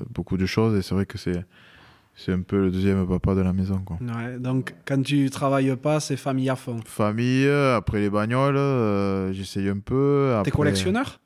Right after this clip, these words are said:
Speaker 1: Ouais. Ouais, ouais, j'ai, j'ai quelques voitures.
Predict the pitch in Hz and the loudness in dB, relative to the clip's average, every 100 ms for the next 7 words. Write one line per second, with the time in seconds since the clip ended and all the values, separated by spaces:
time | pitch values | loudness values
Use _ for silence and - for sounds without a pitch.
0 | _ 208 - _ _ _ _ _ _ - | _ -2 -2 _ _ _ _ _ _ -4
1 | 95 95 90 90 90 85 85 - 113 117 | 0 0 0 -2 -4 -6 -6 -8 -10 -10
2 | 95 92 - 95 92 90 95 - | -8 -6 -6 -6 -6 -8 -8 -12